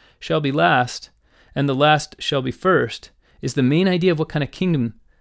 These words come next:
this is. You can think of it as, it's been, I've, I've heard of it referred to many times as the up-, upside down kingdom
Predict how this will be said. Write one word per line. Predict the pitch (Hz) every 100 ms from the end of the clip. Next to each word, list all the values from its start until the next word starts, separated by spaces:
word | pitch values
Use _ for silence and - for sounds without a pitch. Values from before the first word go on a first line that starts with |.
| -
this | 135 -
is. | 135 117 - - _ _ _ _ _ _ _ _ -
You | 160
can | 156
think | - 214 208
of | 156
it | 151 147
as, | 139 127 127 123
it's | 139 -
been, | 151
I've, | 135 -
I've | 135
heard | 147 196
of | 175
it |
referred | 143 - 160 151
to | 143
many | 147 156
times | - 127 127
as | 117 117
the | -
up-, | 160 160 -
upside | 165 - 185 160
down | 151 139
kingdom | - 170 156 113 104